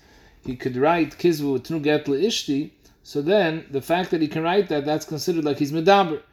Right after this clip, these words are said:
And Mameli, he doesn't have the Chesaron of a Cheresh Ein Medaber Ein Shemeya, and therefore he's considered like a Pikeach,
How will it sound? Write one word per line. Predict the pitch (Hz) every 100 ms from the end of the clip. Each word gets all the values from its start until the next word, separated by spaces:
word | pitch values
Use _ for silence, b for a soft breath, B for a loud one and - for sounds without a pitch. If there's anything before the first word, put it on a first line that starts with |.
| b b b -
And | 127
Mameli, | 170 196
he | 160
doesn't | 175 156
have | 156 160 147
the |
Chesaron | 143 135 175 165 151
of | 135
a | 135
Cheresh | 156 156 143 147
Ein | 143 135
Medaber | 135 139 131 127
Ein | 123
Shemeya, | 113 123 151 202 175 160
and | 143 143
therefore | 165 151 185 180 156
he's | 139
considered | 139 170 156 139
like | 131
a | 127
Pikeach, | 113 110 190 196 156 151